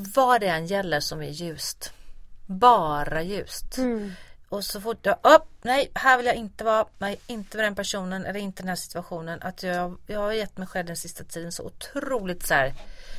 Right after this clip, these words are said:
Speaker 1: jag måste gå och göra så och välja det. Och, eh, och verkligen ge mig själv, liksom, möjlighet att känna av vem och när och hur det är,
Speaker 2: Mm.
Speaker 1: liksom. Att inte vara där det är mörkt.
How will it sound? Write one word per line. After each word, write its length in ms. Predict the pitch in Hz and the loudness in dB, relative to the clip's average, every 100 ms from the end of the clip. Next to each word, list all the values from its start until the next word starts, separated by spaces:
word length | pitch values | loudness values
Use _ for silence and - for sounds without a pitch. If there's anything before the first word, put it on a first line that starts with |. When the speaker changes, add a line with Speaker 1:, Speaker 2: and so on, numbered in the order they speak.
| - 208 | -6 -2
Speaker 1:
jag 100 | 208 | -2
måste 560 | 220 240 - - - | -2 -2 -4 -6 -4
gå 240 | 165 165 165 | -2 -2 -2
och 100 | 165 - - - | -4 -12 -14 -2
göra 340 | 180 156 175 | 2 2 2
så 180 | - 151 | 0 -2
och 140 | 151 | 0
välja 320 | 156 143 151 | -2 -2 -6
det. 160 | 170 - - - - - - - - - - - | -6 -8 -12 -20 -20 -20 -20 -20 -20 -20 -20 -10
Och, 340 | 170 165 - 156 | -8 -8 -8 -6
eh, 240 | 156 147 147 - - - | -4 -6 -10 -20 -20 -18
och 240 | - - 190 | -12 0 4
verkligen 360 | 208 - 175 | 6 4 0
ge 120 | 170 165 | 0 -2
mig 140 | 170 | -4
själv, 300 | - 170 156 | 0 0 0
liksom, 640 | 160 - 156 147 147 - - - - | -4 -4 -4 -4 -8 -12 -18 -18 -6
möjlighet 600 | 185 170 156 165 165 165 | -2 -2 -2 -2 -4 -4
att 120 | 156 | -8
känna 260 | - 156 160 | -6 -4 -4
av 340 | 214 180 170 - | -2 -2 -4 -12
vem 520 | 180 175 175 165 160 | -10 -2 -2 -2 -6
och 100 | 160 | -6
när 320 | 160 156 147 147 | -4 -2 -2 -2
och 60 | |
hur 280 | 151 147 143 | -4 -8 -8
det 260 | 147 147 - | -8 -8 -4
är, 500 | 180 147 76 139 - | -4 -4 -6 -10 -8
Speaker 2:
Mm. 140 | 240 240 | -2 -2
Speaker 1:
liksom. 240 | 285 - - - - | -2 -8 -14 -16 -12
Att 200 | - 180 | -10 -6
inte 300 | 185 156 - | -6 -6 -6
vara 200 | 170 160 | -2 -2
där 140 | 156 143 | -2 -6
det 80 | 135 | -8
är 60 | |
mörkt. 600 | 156 165 - - - - | -8 -8 -10 -14 -18 -20